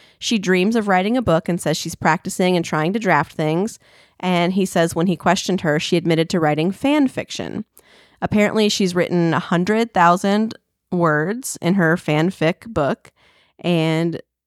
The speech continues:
she says it's writing practice and she loves it. I told her that it's cringy, and if she was serious about her book, she'd write it by now because she's pretty much already written two books if they weren't fan fiction.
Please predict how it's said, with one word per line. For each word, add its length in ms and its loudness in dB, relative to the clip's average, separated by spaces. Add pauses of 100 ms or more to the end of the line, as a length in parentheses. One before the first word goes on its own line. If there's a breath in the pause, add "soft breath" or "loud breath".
(260)
she 200 -2
says 180 2
it's 160 -4
writing 320 0
practice 420 -2
and 120 -4
she 180 -6
loves 320 -4
it. 160 -4
I 180 2
told 240 2
her 280 2
that 100 0
it's 160 -8
cringy, 560 0
and 100 2
if 80 2
she 140 -2
was 100 0
serious 480 0
about 200 0
her 100 0
book, 240 0
she'd 240 -4
write 240 2
it 140 -2
by 160 0
now 280 2
because 300 -2
she's 180 -8
pretty 220 0
much 240 0
already 340 0
written 280 -4
two 240 -2
books 440 -4 (360 soft breath)
if 200 -2
they 120 2
weren't 240 0
fan 240 0
fiction. 520 -10